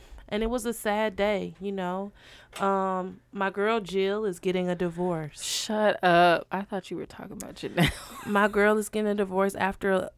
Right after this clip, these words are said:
Speaker 1: little over a year of being married. And so the things that I've read, I just, I'm, I'm rooting. She's my blood, you know what I'm saying? So
Speaker 2: Okay, Jakora.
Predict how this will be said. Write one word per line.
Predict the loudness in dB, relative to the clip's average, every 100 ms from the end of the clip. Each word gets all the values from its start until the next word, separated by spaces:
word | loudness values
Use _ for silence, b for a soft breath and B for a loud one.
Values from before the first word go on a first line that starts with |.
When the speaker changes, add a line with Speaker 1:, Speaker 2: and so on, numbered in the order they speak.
| 2
Speaker 1:
little | 4 6
over | 6 4 2
a | 0
year | -2 -2 0
of | -2 -2
being | -2 -2 -2
married. | -2 -2 -2 -4
And | -4 -6
so | -2 2 4 2 -2 b b b
the | -8
things | -4 2 4 4
that | 2
I've | 0 -2 -4 -4
read, | 0 0 0 -4 -10 -14 -20 _
I | -8 -8
just, | -4 -6 -4 0
I'm, | 2 4
I'm | 2 2
rooting. | 0 -4 -6
She's | -6 -2 -2
my | 2 2
blood, | 4 6 6 4
you | 0
know | -2
what | -2
I'm | -2
saying? | -2 -2 0 -2 -4
So | -2 0 0
Speaker 2:
Okay, | -4 -12 -14
Jakora. | -16 -18 -14 -12 -12